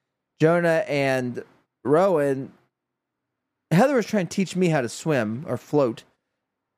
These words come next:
And Jonah and Rowan were building this, uh, raft. And at some point,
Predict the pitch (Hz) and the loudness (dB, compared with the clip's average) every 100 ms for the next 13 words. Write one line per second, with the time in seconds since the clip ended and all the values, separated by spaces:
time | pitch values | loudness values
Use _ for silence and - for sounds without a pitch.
0 | _ _ - 147 180 175 156 160 170 160 | _ _ -2 2 2 2 0 2 2 0
1 | 147 135 156 160 147 139 131 - - 170 | -2 -2 0 0 -2 -2 -4 -8 -14 -20
2 | _ _ _ _ _ _ _ _ _ _ | _ _ _ _ _ _ _ _ _ _
3 | _ _ _ _ _ _ _ _ _ _ | _ _ _ _ _ _ _ _ _ _
4 | _ - 123 117 104 101 131 165 127 - | _ -6 -2 0 0 0 0 0 -2 -6
5 | 131 127 110 - 247 208 190 147 131 | -8 -4 -4 -2 -2 0 0 0 -4